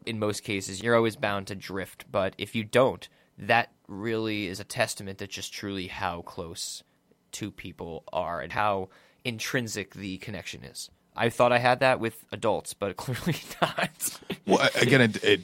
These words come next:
Speaker 2: it depends. They, they were friends with you into your adulthood.
Speaker 1: Yeah.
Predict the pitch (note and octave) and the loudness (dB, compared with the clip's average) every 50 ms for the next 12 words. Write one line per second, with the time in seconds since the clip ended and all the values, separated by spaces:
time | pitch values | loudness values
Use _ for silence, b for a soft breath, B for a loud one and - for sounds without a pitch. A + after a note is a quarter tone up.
0 | - - G#2 G2 F#2+ - F#2+ - - G#2+ F#2+ D#2+ C#2+ C2+ - - - - F2+ F#2 | -2 -2 -2 0 0 -2 -4 -2 0 0 0 0 -2 -6 -10 -12 -12 -10 -6 0
1 | F#2 G2 - - - G2+ G#2 A2 G#2 - - G#2 G2 G#2+ G#2+ F#2+ G2 F2+ E2 F2+ | 0 0 0 2 2 4 4 4 2 4 4 4 4 6 4 4 2 0 -2 -2
2 | F2 E2+ E2+ E2+ E2 E2 D#2+ D#2+ D#2 D#2 D2+ - _ _ A2+ C3+ D3 - G2 F2 | -2 0 0 0 -2 -4 -6 -8 -10 -12 -14 -14 _ _ 2 2 4 4 0 0
3 | D#2+ D#2 D2 C#2+ D#2 D#2+ - D2+ C#2 E2 - - - G3 A2 G#2+ E2+ C2 | -2 -4 -4 -4 -4 -6 -6 -8 -10 -10 -12 -10 -2 2 2 4 2 2